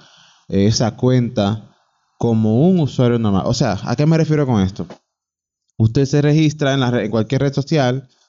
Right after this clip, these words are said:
una cuenta, un nombre falso, o busca a un amigo y le empieza a hablar y, y a la cuenta profesional o la cuenta empresarial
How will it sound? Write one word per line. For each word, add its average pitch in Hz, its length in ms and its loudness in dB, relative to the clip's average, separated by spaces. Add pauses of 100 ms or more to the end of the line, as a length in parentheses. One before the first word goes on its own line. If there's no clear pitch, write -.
(160)
una 117 240 0
cuenta, 123 720 -2 (280)
un 123 260 2
nombre 131 260 2
falso, 135 420 -2
o 123 40 2
busca 135 260 0
a 143 40 4
un 147 100 2
amigo 147 540 2
y 123 140 4
le 117 80 2
empieza 123 380 -2
a 131 40 -2
hablar 143 360 0
y, 117 380 0 (460)
y - 240 0
a 113 120 -2
la 113 140 0
cuenta 127 320 -2
profesional 131 880 2
o 202 180 0
la 196 120 2
cuenta 117 280 0
empresarial 127 840 0